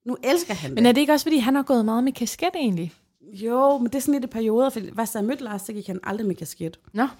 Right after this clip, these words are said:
Speaker 1: Og så begyndte jeg at give ham nogle kasketter nogle gange, fordi jeg bare lige fandt nogle, jeg synes, der var nice. Og så bliver han helt kasketagtig.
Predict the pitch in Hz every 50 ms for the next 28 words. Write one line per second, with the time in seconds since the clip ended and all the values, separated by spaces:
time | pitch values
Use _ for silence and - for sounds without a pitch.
0 | _ _ - 226 226 220 214 226 220 233 214 196 - - 269 262 240 220 190 170
1 | 170 - 151 - - - 226 240 226 208 170 170 170 180 180 175 180 175 180 180
2 | - 156 147 160 156 - - 180 190 - 190 175 170 175 165 175 170 - 180 165
3 | 170 170 170 170 190 208 196 - - _ _ _ _ _ _ _ _ _ - 202
4 | 240 220 214 202 190 180 220 311 277 196 - 170 - - - 196 185 - - -
5 | - - - 156 -